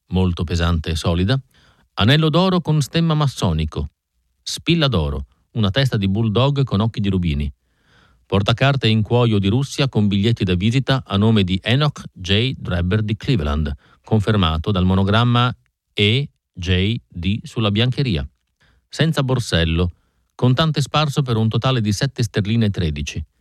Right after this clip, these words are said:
Edizione tascabile del Decameron di Boccaccio con il nome di Joseph Stangerson sul risguardo.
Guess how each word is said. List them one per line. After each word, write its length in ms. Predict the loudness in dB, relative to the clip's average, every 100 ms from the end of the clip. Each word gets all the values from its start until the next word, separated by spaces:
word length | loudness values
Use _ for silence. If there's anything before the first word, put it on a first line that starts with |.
| _ _ _ _ _ _
Edizione 480 | 0 0 2 0 2
tascabile 540 | 0 0 0 2 0
del 160 | 0 0
Decameron 500 | 0 0 2 2 0
di 80 |
Boccaccio 480 | 0 0 -2 -2 -2
con 160 | 0 2
il 100 | 2
nome 220 | 2 2
di 120 | 2
Joseph 360 | 2 2 0 -4
Stangerson 640 | -2 0 2 0 0 -2
sul 220 | 0 0
risguardo. 640 | 0 -2 0 -2 -2 -6 -8